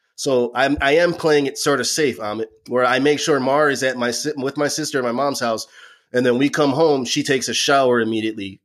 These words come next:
gargles, brushes her teeth, gets, gets all that shit off of her for the day, and then we go about life as normal.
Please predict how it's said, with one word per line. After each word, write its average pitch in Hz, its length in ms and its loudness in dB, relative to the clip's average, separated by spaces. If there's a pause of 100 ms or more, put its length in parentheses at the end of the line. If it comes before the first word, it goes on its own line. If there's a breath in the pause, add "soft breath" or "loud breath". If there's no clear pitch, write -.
gargles, 117 580 0
brushes 127 420 -2
her 123 100 -2
teeth, 120 360 -4 (840 soft breath)
gets, 151 300 0
gets 165 380 -2 (100)
all 151 220 4
that 151 160 2
shit - 240 2
off 139 180 2
of 127 80 -12
her 120 140 0
for 120 160 -4
the 113 80 -4
day, 107 320 -2 (200)
and 117 140 2
then 123 100 4
we 123 100 2
go 123 160 4
about 117 260 0
life 113 260 0
as 98 100 -8
normal. 101 360 -6